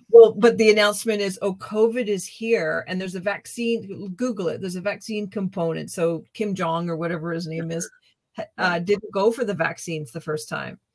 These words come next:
Speaker 2: Mm.
Speaker 1: And the story says because he couldn't get enough. And he wants multiple amounts for each resident. I don't know how many people in North Korea,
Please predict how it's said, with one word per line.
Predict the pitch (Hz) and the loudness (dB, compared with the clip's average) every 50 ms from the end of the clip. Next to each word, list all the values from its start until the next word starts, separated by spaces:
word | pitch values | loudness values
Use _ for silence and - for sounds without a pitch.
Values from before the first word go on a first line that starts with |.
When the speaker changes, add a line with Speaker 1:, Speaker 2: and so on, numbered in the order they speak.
| _ _ _ - - - | _ _ _ -20 -16 -12
Speaker 2:
Mm. | - - - - | -12 -10 -6 -4
Speaker 1:
And | 190 185 180 180 175 165 - | -2 0 0 0 -2 -4 -6
the | 170 | -6
story | 170 - - - 196 190 208 269 277 220 | -6 -6 -6 -4 -2 0 0 0 0 0
says | 226 - - 170 170 160 160 165 | 0 0 -2 -2 -2 -2 -4 -6
because | - - 185 170 - - 170 170 - | -6 -4 -6 -4 -4 -4 -4 -4 -4
he | 185 180 | -4 -6
couldn't | - - 220 202 202 196 185 | -4 -4 -4 -4 -2 -4 -4
get | - 190 170 165 - - | -2 -4 -4 -4 -4 -6
enough. | 170 165 165 165 180 170 135 123 - - - - _ _ _ _ _ - | -6 -4 -4 -4 -4 -4 -4 -6 -10 -14 -14 -16 _ _ _ _ _ -8
And | - 190 | -4 -2
he | 185 190 | -2 0
wants | 190 185 165 170 - | -2 -2 -4 -4 -6
multiple | 180 165 170 180 185 190 214 208 - 220 185 - 202 190 | -6 -4 -2 -2 -2 -2 -2 -2 -6 -8 -8 -8 -8 -8
amounts | 190 165 165 165 165 160 - 180 - | -6 -6 -6 -6 -6 -6 -6 -8 -10
for | - 165 156 - | -8 -10 -10 -6
each | 175 185 - - | -6 -6 -6 -4
resident. | 165 165 165 165 165 170 160 160 160 156 - | -4 -2 -2 0 -2 -4 -4 -6 -6 -4 -4
I | 190 | -2
don't | 180 165 | -2 -2
know | 175 | -4
how | 180 156 | -6 -6
many | 160 151 - | -6 -6 -6
people | - 170 - - - 160 | -6 -6 -6 -6 -8 -8
in | 156 151 | -8 -8
North | 151 156 147 - - | -8 -10 -10 -12 -8
Korea, | - 170 170 165 160 151 170 | -6 -2 -2 -2 -2 -4 -6